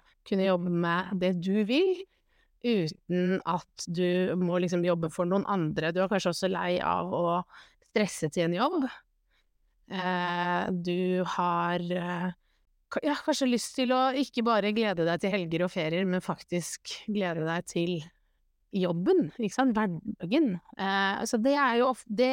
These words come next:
er de som kommer til meg, for det var jo sånn jeg selv, eh, var. Det var jo alle disse type tingene jeg også ville ha. Jeg ville kunne trene midt på dagen, gå på kafé, jeg ville kunne jobbe kreativt med det jeg hadde lyst til. Jeg var lei av at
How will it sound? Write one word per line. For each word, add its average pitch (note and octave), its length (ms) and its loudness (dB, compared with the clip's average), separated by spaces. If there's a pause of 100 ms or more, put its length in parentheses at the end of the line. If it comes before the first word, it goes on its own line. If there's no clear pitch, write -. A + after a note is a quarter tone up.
er G3 460 0
de F#3 200 0
som G#3 180 2
kommer E3 320 -2
til F3+ 200 0
meg, F3 200 -2
for - 120 -4
det G3+ 120 2
var G3 120 2
jo G3+ 80 -2
sånn F#3 240 2
jeg F3 320 0
selv, F3+ 400 -2 (800)
eh, E3+ 400 -4
var. G#3 240 2
Det F3 240 -4
var F#3 160 2
jo G3 80 -2
alle F3+ 160 2
disse F3 240 -8
type E3 200 -6
tingene F3 360 -6
jeg E3 80 -4
også - 260 -8
ville F3 160 -8
ha. F#3+ 140 -2
Jeg F#3 160 0
ville F3 300 0 (840)
kunne C4 200 2
trene A#3 320 2
midt F3+ 160 -2
på G3 80 -4
dagen, E3+ 340 2
gå F#3+ 140 2
på G#3 80 -2
kafé, F3+ 400 0
jeg F3 120 0
ville F#3+ 140 2
kunne F#3 220 0
jobbe F3+ 220 2
kreativt D#3+ 500 -4
med F3+ 100 -4
det F3 60 0
jeg D#3+ 80 0
hadde E3+ 160 -2
lyst - 320 -8
til. F3+ 160 0
Jeg F3 160 -2
var F#3 160 0
lei F3+ 480 2
av F3+ 280 0
at F3 120 0